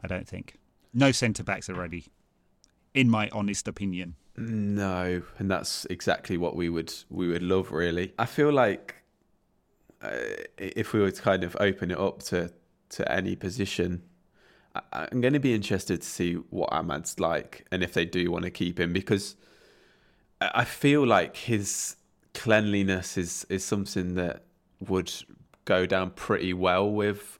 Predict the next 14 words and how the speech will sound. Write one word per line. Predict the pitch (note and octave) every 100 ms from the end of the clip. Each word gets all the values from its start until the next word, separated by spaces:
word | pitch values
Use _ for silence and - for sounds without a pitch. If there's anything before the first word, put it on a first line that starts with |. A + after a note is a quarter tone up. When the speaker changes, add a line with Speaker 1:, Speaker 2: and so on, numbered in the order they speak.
| _
Speaker 2:
with, | G#2 F#2+ F#2 - -
with | G2 F#2+
Ten | - G#2 G2
Hag, | G2 G#2 A#2
and | A2 G#2+
I |
think | - B2
he's, | A2+ -
he's | - G#2
super | - - B2 - F#2
intelligent | F2 G#2 G#2 G2 F2+
as | C2+ F2+
well. | G2 F#2
Like, | F#2 F#2